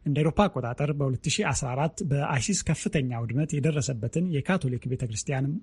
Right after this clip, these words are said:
ጎብኝተዋል። በመጨረሻም ኮቪድ አስራ ዘጠኝ። በዩናይትድ ስቴትስ ካሊፎርኒያ ማሪን ግዛት በሚገኘው አንድ ትምህርት ቤት ውስጥ የአፍና አፍንጫ መሸፈኛ ሳያደርጉ ለተማሪዎቻቸው ድምፃቸውን ከፍ አድርገው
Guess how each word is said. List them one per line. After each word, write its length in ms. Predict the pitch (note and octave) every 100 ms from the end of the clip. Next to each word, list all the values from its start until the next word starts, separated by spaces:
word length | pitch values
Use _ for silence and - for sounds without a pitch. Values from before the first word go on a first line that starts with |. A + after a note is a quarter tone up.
| -
ጎብኝተዋል። 640 | C#3 C3 B2+ C#3+ C3 B2 A#2 C3+ - - - _ _ _ _ _ -
በመጨረሻም 840 | C#3+ D3+ C#3+ D3 D3 C#3 E3 E3 F#3+ -
ኮቪድ 380 | D3+ C3 D3 E3 G#3+ C#3+
አስራ 180 | - C3
ዘጠኝ። 280 | A2+ C3+ B2+ C#3 _ _ _ _ - -
በዩናይትድ 720 | C#3+ D#3+ E3 F3+ F3+ E3+ G#3 F3+
ስቴትስ 340 | - D#3+ - -
ካሊፎርኒያ 680 | D3+ E3+ - E3 C#3 D3 F3 F3+
ማሪን 360 | D#3+ D3+ D3+ E3
ግዛት 320 | C3+ D3 E3 C3+
በሚገኘው 680 | C#3+ D#3+ F3+ C#3 B2+ D#3 F3
አንድ 180 | D3 B2+
ትምህርት 260 | D3 C3+ -
ቤት 220 | C#3 -
ውስጥ 220 | E3 - E3+
የአፍና 560 | C3+ C3+ D#3 - C3+ C#3+ E3+
አፍንጫ 340 | C3 C#3+ B2+ D3 E3
መሸፈኛ 580 | D3+ C#3 - C3 B2+ A#2+
ሳያደርጉ 460 | C3 B2 B2 C3 D#3 G#3 G#3+ - - _
ለተማሪዎቻቸው 1080 | C#3+ D3+ D3+ F#3+ D3+ C#3 A#2+ B2+ B2 - F3
ድምፃቸውን 600 | D#3 C3+ D#3+ C3+ - D#3 D#3+
ከፍ 200 | F#3 -
አድርገው 420 | C#3 B2+ A#2 D#3